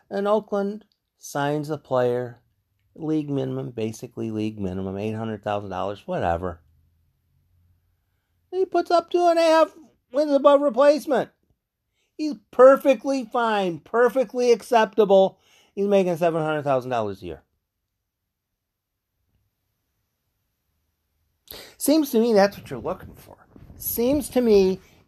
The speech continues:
in a situation like the Cubs are in presently, you are looking for players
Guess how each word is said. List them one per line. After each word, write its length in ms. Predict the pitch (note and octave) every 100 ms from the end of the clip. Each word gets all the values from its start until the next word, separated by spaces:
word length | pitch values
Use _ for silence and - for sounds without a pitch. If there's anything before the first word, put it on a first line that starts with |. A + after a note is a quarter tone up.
| _
in 360 | G3+ G#3+ A#3 A#3 G#3
a 40 |
situation 760 | G3 G#3+ G3+ F#3+ F#3 F3+ E3 E3
like 180 | D#3+
the 100 | E3+
Cubs 400 | D#3 D3 D3 C3+ -
are 200 | C#3+ C#3 -
in 280 | B2 B2 -
presently, 580 | A2+ G2 F#2+ F2+ F2+ F2 _ _ _
you 380 | G#3 G3+ C4+ C#4+
are 180 | A#3+ A#3
looking 360 | G3+ G3 G3 F#3
for 220 | F3 E3+
players 560 | - C#3 C#3 C3+ C3+